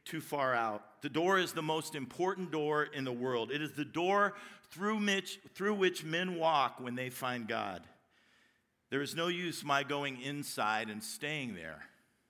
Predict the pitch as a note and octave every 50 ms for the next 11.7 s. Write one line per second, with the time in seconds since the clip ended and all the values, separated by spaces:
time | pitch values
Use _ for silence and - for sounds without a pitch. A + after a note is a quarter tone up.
0 | _ _ _ _ _ _ _ _ _ _ _ _ _ - C3 C#3 C3 - F#3 F#3+
1 | F#3+ G3 F#3 F3+ E3 D#3 C#3 - - F#3 F3 E3 D#3 D3+ D#3 D#3+ E3 - - -
2 | C#3 G#2+ A2 A2 A#2 A#2+ B2 D#3+ F3 E3+ D#3 C#3 C3+ C3 - - - - C3+ B2+
3 | C3+ D#3 E3 E3+ - F#3+ D#3+ C#3 D#3+ C#3+ C#3+ C3 A2+ - - - E3+ F3 F#3+ G#3+
4 | A3 - - - G3+ F#3+ F#3+ G3+ G#3 A3 G#3 E3+ C#3 C#3 D#3 D#3 D3+ - - A#2
5 | C3+ C#3+ C#3+ D3 C#3+ C#3 B2+ D3 C#3+ C#3 D3 C#3+ C#3+ - C#3+ D3 C#3+ C3+ A2+ G2+
6 | F#2+ - - - - - - - _ _ _ _ - - - _ - B2+ C#3+ D3
7 | D3+ E3 E3+ E3 E3 D#3 C#3+ C#3 A#2+ - - - - - - - - A2+ C#3+ D3+
8 | D3 C#3+ C3 C3+ C#3 C#3+ D3 E3 D#3+ - - D3 C3 B2 A#2+ A2+ G#2+ G#2+ G#2+ A2+
9 | B2 A#2 A#2+ B2 D3+ D#3 D#3+ E3+ E3+ D3+ D3+ C#3 B2+ C#3 C3+ C#3 C3+ B2 A#2+ A2+
10 | A#2+ A#2+ A#2+ A2 A2+ G#2 A2+ C#3 C3 B2+ B2+ C3+ C3 - - A2+ A#2 A#2 B2+ A#2+
11 | - - - - B2 G#2+ A2 A2 G#2 F#2 E2 D#2 -